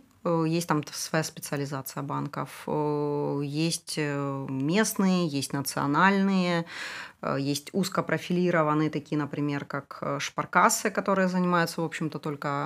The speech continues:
э, н-, в основном депозитами. Эм, то есть есть, э, банки, которые там такие глобальные, там, как Deutsche Bank,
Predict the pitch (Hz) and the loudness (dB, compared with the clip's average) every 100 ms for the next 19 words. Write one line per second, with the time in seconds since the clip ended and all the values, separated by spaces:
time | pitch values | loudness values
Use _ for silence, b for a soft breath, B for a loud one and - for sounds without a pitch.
0 | - 151 147 139 151 151 151 143 139 143 | -4 -4 -4 -4 -2 -2 -2 -4 -6 -2
1 | 175 - 170 165 160 156 156 147 143 143 | 0 2 2 2 2 0 -2 -4 -2 -6
2 | 139 135 135 135 B B B B B B | -4 -4 -4 -6 B B B B B B
3 | _ - 151 143 139 139 57 - - - | _ -4 -4 -2 -2 -4 -6 -6 -8 -10
4 | - - - 160 143 - 156 - - - | -10 -12 -8 -6 -6 -2 -2 -2 -8 -6
5 | 147 139 143 151 160 156 143 - 151 147 | -4 -2 -2 4 4 4 -2 -4 -2 0
6 | 147 143 131 135 - - 143 131 143 147 | -2 -2 -6 -6 -12 -10 -8 -4 -2 2
7 | 160 170 170 151 139 139 127 135 131 170 | 8 8 8 4 0 -4 -6 -6 2 4
8 | 202 - 196 180 165 165 - | 6 6 4 6 4 2 -4